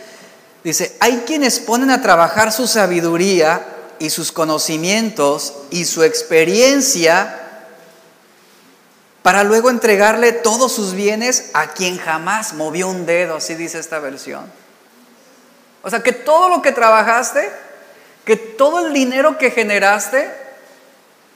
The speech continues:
el día en que te mueras, dice, dice Pro-, dice Eclesiastés, "Se lo terminarás entregando a alguien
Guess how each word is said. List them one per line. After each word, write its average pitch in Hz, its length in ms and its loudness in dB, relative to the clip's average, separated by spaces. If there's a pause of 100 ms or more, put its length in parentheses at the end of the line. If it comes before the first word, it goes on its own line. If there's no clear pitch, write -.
(480)
el 190 180 0
día 277 200 4
en 320 120 0
que 262 120 4
te 220 160 2
mueras, 254 640 2 (180)
dice, 175 560 -6 (140)
dice 160 260 -4
Pro-, 165 280 -2
dice 175 260 -2
Eclesiastés, 160 540 -2
"Se 170 100 -2
lo 165 120 -2
terminarás 180 760 0
entregando 220 680 0
a 214 140 4
alguien 262 340 0